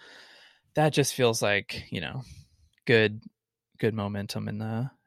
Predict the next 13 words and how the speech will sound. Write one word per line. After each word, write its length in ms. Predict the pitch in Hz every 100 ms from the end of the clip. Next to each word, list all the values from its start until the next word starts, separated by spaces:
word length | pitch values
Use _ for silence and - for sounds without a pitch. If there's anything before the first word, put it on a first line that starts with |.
| -
in 80 | 120
the 100 | 107
right 220 | 110 -
direction. 760 | - - - - - 120 131 - _ - - - - - - - _ -
Um, 680 | 131 120 117 110 107 104 104 - - - _ _ _ _ _ _ _ -
yes. 580 | 117 101 92 - - - -
So, 800 | - - 113 107 104 101 101 104 - -
uh, 60 | 120
I've 380 | 107 104 101
got 120 | 110 101
a 60 |
couple 360 | - 101 101 101
of, 360 | 101 - -